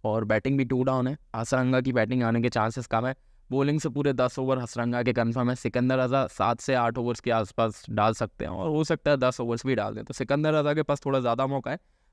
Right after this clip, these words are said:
प्लेयर भी काफ़ी अच्छा है, इसलिए उनको मैं कैप्टन कर रहा हूँ। अगर आपको रिवर्स करना है तो आप रिवर्स भी कर सकते हैं। तो फिलहाल कुछ इस तरीके की टीम है, बाकी जो फाइनल टीम होगी,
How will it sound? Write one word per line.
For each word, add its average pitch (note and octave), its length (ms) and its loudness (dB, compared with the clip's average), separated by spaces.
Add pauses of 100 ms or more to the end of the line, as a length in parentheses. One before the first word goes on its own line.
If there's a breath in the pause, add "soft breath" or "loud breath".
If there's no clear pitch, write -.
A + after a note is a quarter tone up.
प्लेयर D3+ 200 2
भी D3+ 120 0
काफ़ी C#3+ 280 2
अच्छा C#3+ 200 0
है, E3 40 4
इसलिए C3+ 200 0
उनको B2 220 0
मैं B2 100 0
कैप्टन G#2 360 0
कर F#2 100 -4
रहा G2 100 -8
हूँ। A2+ 80 -4
अगर B2 100 2
आपको C3 220 0
रिवर्स B2+ 280 0
करना C3+ 220 0
है E3+ 60 -4
तो F3+ 60 0
आप B2 140 2
रिवर्स A2 300 -2
भी G#2 80 -4
कर G#2 120 -2
सकते - 300 -12
हैं। - 80 -12 (320)
तो - 60 -2
फिलहाल D#3+ 280 2
कुछ F3+ 180 -2
इस F3 120 -6
तरीके F3+ 300 2
की F#3 100 0
टीम F3+ 200 2
है, G#3+ 60 0 (240)
बाकी C#3 240 0
जो D#3+ 100 2
फाइनल D3+ 340 0
टीम E3+ 160 0
होगी, D#3+ 240 -2